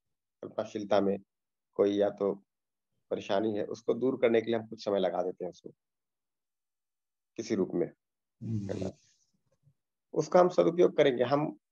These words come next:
Speaker 1: अभी जो काम कर रहे हैं सुविधा उपार्जन के लिए, उसका भी मूल्यांकन करेंगे कि वो कितना सार्थक है।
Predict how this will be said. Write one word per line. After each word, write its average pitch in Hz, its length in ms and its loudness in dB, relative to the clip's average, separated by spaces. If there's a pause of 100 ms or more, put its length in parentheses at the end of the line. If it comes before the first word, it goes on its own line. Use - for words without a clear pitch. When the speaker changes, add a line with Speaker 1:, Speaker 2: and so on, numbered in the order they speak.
(140)
Speaker 1:
अभी 139 220 2
जो 170 160 2
काम 147 300 2
कर 151 180 0
रहे 151 240 2
हैं 151 300 -4 (200)
सुविधा 123 340 -4
उपार्जन 120 480 0
के 117 140 -10
लिए, 117 140 0 (140)
उसका 120 220 -4
भी 127 80 -4
मूल्यांकन 113 480 -2
करेंगे 98 360 -4 (920)
कि 127 80 0
वो 123 460 2 (340)
कितना 120 220 -2
सार्थक 104 580 -4
है। - 80 -10